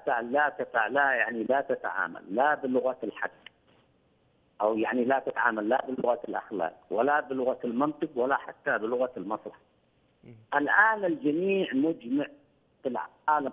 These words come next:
Speaker 1: كله أن سياسة محمد بن سلمان لا تمثل خطر فقط على دول المنطقة، وإنما أيضا على السعودية نفسها.
Speaker 2: طيب،
Speaker 1: هذا
Speaker 2: دعنا
Speaker 1: المشكلة.
Speaker 2: نذهب معك في هذا
Speaker 1: وأيضا
Speaker 2: الحديث، أن
Speaker 1: الأخت
Speaker 2: السعودية لا
Speaker 1: هي
Speaker 2: تتعامل
Speaker 1: التي
Speaker 2: لا بالأخلاق
Speaker 1: لاحظ.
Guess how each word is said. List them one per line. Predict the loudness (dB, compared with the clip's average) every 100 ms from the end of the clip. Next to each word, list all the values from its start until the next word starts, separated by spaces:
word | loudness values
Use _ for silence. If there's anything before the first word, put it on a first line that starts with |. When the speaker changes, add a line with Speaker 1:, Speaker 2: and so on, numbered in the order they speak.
| 0
Speaker 1:
كله | 2 2 0 -2 -2 0
أن | 2 4 4 2
سياسة | 0 2 2 0 -4 -4
محمد | -10 -4 -2 0 -2 -2
بن | -2 0
سلمان | -2 0 2 4 2 -4 -10
لا | 0 2 2
تمثل | -2 -6 -6 -4 -6 -4
خطر | -6 -2 -4 -2
فقط | -2 -2 -4
على | -2 -2
دول | 0 0 0
المنطقة، | -2 -4 -4 -6 -4 -6 -10 _ -4
وإنما | -2 0 2 0 -2
أيضا | -4 -2 -2
على | -2 -6 -6
السعودية | -8 -6 -2 -2
نفسها. | -2 -6 0
Speaker 2:
طيب، | 0 0 -8 _ _ _ 4
Speaker 1:
هذا |
Speaker 2:
دعنا | 6 6 4 4
Speaker 1:
المشكلة. | 4
Speaker 2:
نذهب | 4 2 4
معك | 2 0 0
في | 2
هذا | 2 4
Speaker 1:
وأيضا | 2
Speaker 2:
الحديث، | 2 2 2 2
أن |
Speaker 1:
الأخت | 0 -2
Speaker 2:
السعودية | -4 0 0 2 2
لا | 2
Speaker 1:
هي | 0
Speaker 2:
تتعامل | 0 0 4 4 4
Speaker 1:
التي | 6
Speaker 2:
لا | 6
بالأخلاق | 6 2 -2 0 4 6 6
Speaker 1:
لاحظ. | 0